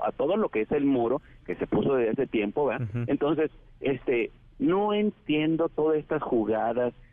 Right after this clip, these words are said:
Speaker 1: no entiendo estas políticas, no entiendo todas estas estrategias, ¿verdad? Que se hacen. Ahora, uno escucha todo lo del Paso, Texas, escucha todo eso, lo que ha pasado,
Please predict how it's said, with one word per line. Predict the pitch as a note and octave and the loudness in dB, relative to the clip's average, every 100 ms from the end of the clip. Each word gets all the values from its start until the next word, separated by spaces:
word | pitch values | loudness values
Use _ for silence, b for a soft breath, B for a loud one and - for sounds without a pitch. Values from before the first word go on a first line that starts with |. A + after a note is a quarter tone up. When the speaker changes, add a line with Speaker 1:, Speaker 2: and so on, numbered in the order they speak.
| b A2+ | b -4
Speaker 1:
no | D#3 | -2
entiendo | D3+ D3+ D3 D3 D3 | 0 0 0 0 0
estas | - D3 - - - | 0 -2 -4 -14 -2
políticas, | A#2+ A2 A2+ A2 B2 - A2+ | -2 2 0 0 -4 -2 0
no | B2 | 0
entiendo | C3 C#3 C3+ C3+ | 0 2 2 2
todas | C3 B2+ | 0 -2
estas | B2 C3 - - | -2 -6 -4 -4
estrategias, | A2+ G#2+ G#2+ A2+ G2+ F2 A#2+ F3 - b b - | -2 -2 -2 0 0 0 0 -2 -6 b b -6
¿verdad? | A#2+ | -2
Que | A#2 | -2
se | B2 | 0
hacen. | A#2 D3+ - | -2 -2 -2
Ahora, | B2 B2 A2 B B - | -2 0 -2 B B -2
uno | C#3 E3 | 0 2
escucha | - D3+ D3 D3+ | 0 -2 -2 -2
todo | - C#3+ C#3+ | 0 0 2
lo | A#2+ | 2
del | G#2 | 0
Paso, | - A2 G#2+ | -2 -4 -6
Texas, | - G3 F3 A2+ - | -4 -4 -2 -4 -4
escucha | F#2+ B2+ D3 C3 | -4 -2 -2 -2
todo | C3 C3 | 0 0
eso, | A#2+ C3+ A#2 | 0 0 2
lo | A2 A2 | 0 0
que | A#2 | -2
ha | |
pasado, | A#2 A#2+ D3+ C#3+ B2 | -2 -4 -2 0 -2